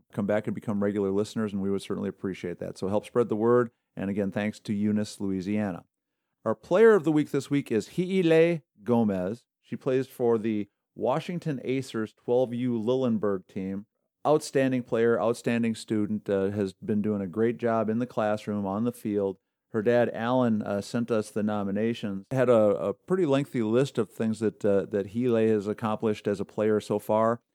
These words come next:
Um, and obviously at, at this age, to see her dedication and, and, and work ethic to be at this elevated level, it's a very exciting thing for what the future could hold.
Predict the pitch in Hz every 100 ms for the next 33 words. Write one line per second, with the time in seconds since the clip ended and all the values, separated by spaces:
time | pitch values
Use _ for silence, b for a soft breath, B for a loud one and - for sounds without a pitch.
0 | _ - 104 101 101 98 107 113 117 -
1 | 107 104 - 104 98 107 - 107 107 -
2 | 107 110 107 107 98 107 104 101 113 107
3 | 104 - 107 104 98 95 95 98 92 -
4 | 98 98 98 135 - 107 - 101 - _
5 | _ - 101 113 104 110 107 104 110 107
6 | 98 92 107 101 95 - 107 131 135 117
7 | 127 113 110 107 101 101 98 - 107 -
8 | 92 90 90 85